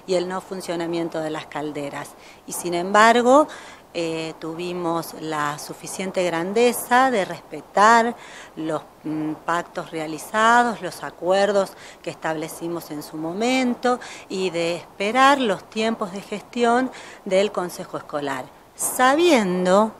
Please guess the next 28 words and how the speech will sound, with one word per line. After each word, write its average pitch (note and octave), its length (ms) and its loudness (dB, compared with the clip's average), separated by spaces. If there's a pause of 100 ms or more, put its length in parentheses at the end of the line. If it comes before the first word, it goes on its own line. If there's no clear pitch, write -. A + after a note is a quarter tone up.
(140)
que G3+ 420 2
los E3 240 -6
plazos C4 720 4
y E3+ 80 0
los F3+ 200 0
tiempos A#3+ 400 6
se A3 80 -4
estaban E3+ 340 0
extendiendo E3 600 -4
cada F#3 260 2
vez G#3 220 0
más C#4 280 4 (360)
y B3+ 100 -2
que C4+ 140 0
no D4+ 80 6
iban D#4 200 6
a C4 100 2
poder B3+ 260 2
dar B3 220 4
respuesta F#3+ 840 -2 (280)
a F#3 160 4
la F3+ 300 0
comunidad F#3+ 500 0
de C4+ 100 4
Salto, E3 720 -2 (360)
a F3 120 0
los F3 220 -4
alumnos, F3+ 760 -2